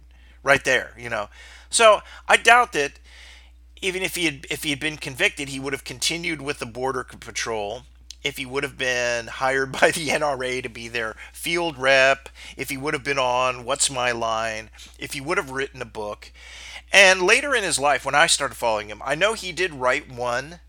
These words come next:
article where he's talking about bird hunting, and he was talking about how you have to be careful with shotguns.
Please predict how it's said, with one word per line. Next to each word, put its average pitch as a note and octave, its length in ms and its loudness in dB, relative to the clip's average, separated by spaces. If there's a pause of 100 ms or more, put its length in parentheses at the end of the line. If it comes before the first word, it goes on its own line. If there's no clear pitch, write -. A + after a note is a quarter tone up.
(880)
article C#3 420 0
where B2+ 160 -4
he's C3+ 140 0
talking E3+ 240 0
about D#3 220 4
bird D#3 200 -4
hunting, G#2 300 -6 (720)
and C#3 100 -4
he D3 40 -4
was D#3 120 -2
talking G#3 300 2
about D3+ 320 4
how C#3 100 2
you C3+ 160 -4
have D3 180 4
to D3+ 60 -12
be D3+ 100 -10
careful F3 400 -6
with B2 100 -6
shotguns. B2+ 680 -4